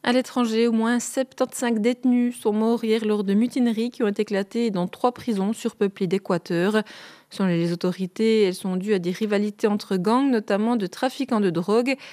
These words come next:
Les faits sont survenus dans des établissements de Guayaquil, Cuenca et Latacunga. Des policiers ont été blessés. Le président Lenín Moreno a dénoncé une action simultanée d'organisations criminelles.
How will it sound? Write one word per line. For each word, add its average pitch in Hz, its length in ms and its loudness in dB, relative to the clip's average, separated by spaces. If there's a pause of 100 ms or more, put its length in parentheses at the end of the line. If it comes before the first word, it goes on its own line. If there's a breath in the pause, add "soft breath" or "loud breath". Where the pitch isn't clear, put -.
(280 loud breath)
Les 202 80 2
faits 247 160 0
sont 220 120 0
survenus 214 680 0
dans 196 120 0
des 185 180 -2
établissements 233 680 0
de 190 100 0
Guayaquil, 247 920 0
Cuenca 240 520 2
et 175 100 2
Latacunga. 196 880 0 (360 loud breath)
Des 180 100 -2
policiers 262 600 0
ont 214 80 -4
été 208 260 -2
blessés. 175 540 0 (380 loud breath)
Le 165 40 -2
président 170 540 -2
Lenín 180 300 2
Moreno 185 420 2
a 196 80 0
dénoncé 180 480 -2
une 190 140 2
action 262 480 -2
simultanée 262 800 0
d'organisations 214 720 0
criminelles. 202 640 2